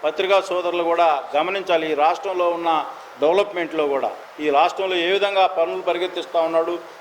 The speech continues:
ఈ రాష్ట్ర ముఖ్యమంత్రి వర్యులు, ఒక విధానంతో ముందుకు పోతా ఉన్నాడు, మీరు కూడా సహాయ సహకారాలు అందించాలని చెప్పి, అదేవిధంగా ఈ రాష్ట్రంలో బడుగు బలహీన వర్గాల కోసం ఈ రాష్ట్రంలో ఉన్న ఎంత ఆర్థిక ఇబ్బందులు ఉన్నా ఈ సీఎంఆర్ఎఫ్ చెక్కులు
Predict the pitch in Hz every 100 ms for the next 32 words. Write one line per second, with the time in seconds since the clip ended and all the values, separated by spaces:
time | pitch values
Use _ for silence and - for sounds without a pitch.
0 | - 147 143 175 180 160 156 190 180 175
1 | 165 165 165 151 - - 151 147 156 202
2 | 202 202 190 175 180 170 160 160 160 165
3 | 165 165 170 165 156 131 - - - -
4 | 151 180 175 170 165 156 156 170 170 170
5 | 170 165 170 185 202 - - - 147 170
6 | 196 190 180 185 202 190 175 160 170 180
7 | 196 190 190 165 - - - - 147 196
8 | 196 180 185 202 202 190 185 185 180 180
9 | 175 185 180 151 - - - - - -
10 | - - 160 160 165 185 202 196 196 185
11 | 185 180 160 147 160 180 180 143 - 151
12 | 202 208 214 196 196 190 185 185 190 160
13 | 147 - 165 143 185 208 202 190 180 -
14 | 170 - 190